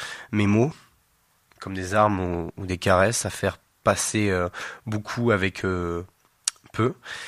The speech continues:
Et, euh, l'essai de philosophie intitulé, euh, Pensée décadence, lui, m'a appris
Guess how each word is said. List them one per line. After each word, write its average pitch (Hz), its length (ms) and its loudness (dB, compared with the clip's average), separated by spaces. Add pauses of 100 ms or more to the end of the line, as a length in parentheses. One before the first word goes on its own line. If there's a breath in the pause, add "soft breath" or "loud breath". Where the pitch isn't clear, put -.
(280 loud breath)
Et, 98 240 2
euh, 92 200 4
l'essai 101 220 0
de 113 80 4
philosophie 110 680 -2
intitulé, 101 580 -2
euh, 85 240 0 (240)
Pensée 113 300 2
décadence, 104 560 2
lui, 117 200 0
m'a 104 220 6
appris 117 540 -2